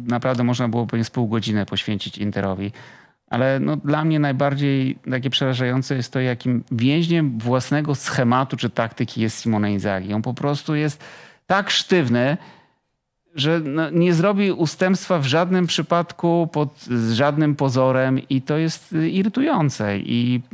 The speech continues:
ten Inter gra bardzo monotonnie, bo nawet w tym meczu ze Specją początek okej, wszystko się zgadza. Inter atakuje, ma sytuację, wydaje się, że wszystko samo się zrobi, te gole, gole padną. Niewykorzystany rzut karny, jeszcze tam jedna, druga sytuacja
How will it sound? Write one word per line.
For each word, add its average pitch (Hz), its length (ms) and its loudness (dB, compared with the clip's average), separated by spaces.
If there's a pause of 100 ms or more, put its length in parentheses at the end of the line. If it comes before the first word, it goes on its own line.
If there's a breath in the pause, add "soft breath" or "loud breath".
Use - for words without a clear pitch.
ten 135 140 -2
Inter 156 320 0
gra 151 200 2
bardzo 147 400 0
monotonnie, 143 520 2
bo 113 100 0
nawet 160 220 0
w - 60 -18
tym 165 140 0
meczu 160 240 -2
ze 143 140 0
Specją 127 520 -2 (400 loud breath)
początek 233 480 0
okej, 98 420 -2 (160)
wszystko 254 300 -2
się 156 120 2
zgadza. 101 480 -2
Inter 160 300 2
atakuje, 123 520 0
ma 104 100 0
sytuację, 113 720 -2 (260 loud breath)
wydaje 123 240 0
się, - 120 0
że 131 140 0
wszystko - 320 0
samo 143 240 2
się 131 140 0
zrobi, 104 320 -2
te 123 100 -2
gole, 127 360 0
gole 120 300 0
padną. 95 400 -4 (580 loud breath)
Niewykorzystany 175 580 0
rzut 143 160 0
karny, 127 360 2
jeszcze 123 200 0
tam 113 180 -2
jedna, 117 240 -2
druga 107 240 -2
sytuacja 117 580 -2